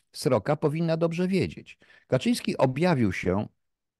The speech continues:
w roku dziewięćdziesiątym. Wyszedł z jakiegoś bardzo głębokiego podziemia, aż takiego, o którym Służba Bezpieczeństwa nie wiedziała nawet, że jakieś podziemie było. Objawił się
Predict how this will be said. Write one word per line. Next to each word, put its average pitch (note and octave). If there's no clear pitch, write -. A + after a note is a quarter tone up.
w F2+
roku C3
dziewięćdziesiątym. G2
Wyszedł A2+
z G2
jakiegoś G#2
bardzo B2
głębokiego G2+
podziemia, A2
aż E2+
takiego, G2+
o F2
którym F#2
Służba G2+
Bezpieczeństwa F#2
nie F#2+
wiedziała F2
nawet, E2
że E2
jakieś E2
podziemie G2
było. D#2
Objawił B2
się A2